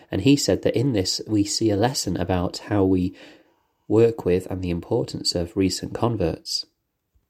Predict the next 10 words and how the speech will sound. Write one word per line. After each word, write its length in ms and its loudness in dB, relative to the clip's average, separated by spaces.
Uh, 200 2
you 120 2
can 100 2
look 140 0
at 80 -4
this 180 -2
yourself, 600 0
uh, 260 -2
in, 220 0
uh, 240 -2